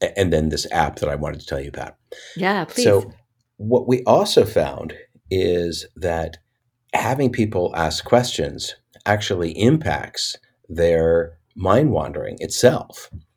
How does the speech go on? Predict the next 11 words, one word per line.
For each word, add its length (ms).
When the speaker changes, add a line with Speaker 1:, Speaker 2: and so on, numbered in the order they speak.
Speaker 1:
So 460
if 260
you 100
have 320
people, 520
uh, 100
read 320
text 480
and 140
ask 260
questions, 640